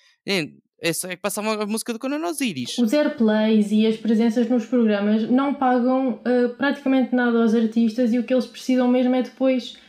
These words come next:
Speaker 2: terem espetáculos próprios, terem um palco onde se apresentar às pessoas.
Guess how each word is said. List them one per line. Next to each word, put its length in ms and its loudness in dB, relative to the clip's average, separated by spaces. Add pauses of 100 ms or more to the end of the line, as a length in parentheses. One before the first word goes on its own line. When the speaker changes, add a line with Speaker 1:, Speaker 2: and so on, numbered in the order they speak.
(260)
Speaker 2:
terem 340 2
espetáculos 720 0
próprios, 640 0
terem 480 0
um 180 2
palco 540 -2
onde 240 2
se 40 0
apresentar 460 0
às 160 -2
pessoas. 680 -6